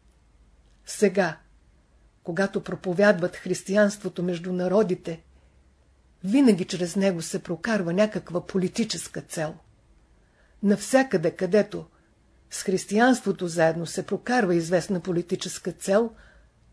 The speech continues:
влиза и заразата. Политическият живот е за земята.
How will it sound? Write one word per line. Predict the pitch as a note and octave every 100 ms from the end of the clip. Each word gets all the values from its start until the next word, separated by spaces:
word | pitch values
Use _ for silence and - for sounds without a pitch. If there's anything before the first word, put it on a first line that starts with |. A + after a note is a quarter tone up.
| _ _ _
влиза | C#3+ D3+ F3 F#3
и |
заразата. | E3 E3 D#3 F3+ F3+ - - - _ - - _ _ _ _ _ _ _ _ -
Политическият | D#3 D#3+ A3 A3 A#3+ - - A3+ G#3+
живот | F#3+ F#3+ G3 G3+
е | F3
за | E3
земята. | D#3 D#3 D#3+ D#3+ F3 -